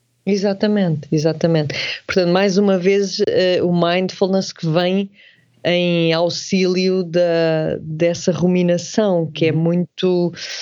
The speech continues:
Speaker 1: muito apego
Speaker 2: Uhum.
Speaker 1: a, a, não é? Muita preocupação com tudo e mais alguma coisa, não é?
Speaker 2: Certo.
Speaker 1: Ah, e pronto, olha, fica aqui a
Speaker 2: Então, e
Speaker 1: sugestão.
Speaker 2: aquelas cenas de webinars, eh, cafés,
Speaker 1: Certo.
Speaker 2: eh,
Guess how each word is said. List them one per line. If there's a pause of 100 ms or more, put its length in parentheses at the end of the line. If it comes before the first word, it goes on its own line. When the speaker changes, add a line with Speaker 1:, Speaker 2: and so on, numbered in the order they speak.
(460)
Speaker 1:
muito
apego (160)
Speaker 2:
Uhum.
Speaker 1:
a, (120)
a,
não
é?
Muita
preocupação
com
tudo
e
mais
alguma
coisa,
não
é? (480)
Speaker 2:
Certo. (600)
Speaker 1:
Ah,
e
pronto,
olha,
fica
aqui
a
Speaker 2:
Então,
e
Speaker 1:
sugestão.
Speaker 2:
aquelas
cenas
de
webinars,
eh,
cafés,
Speaker 1:
Certo.
Speaker 2:
eh,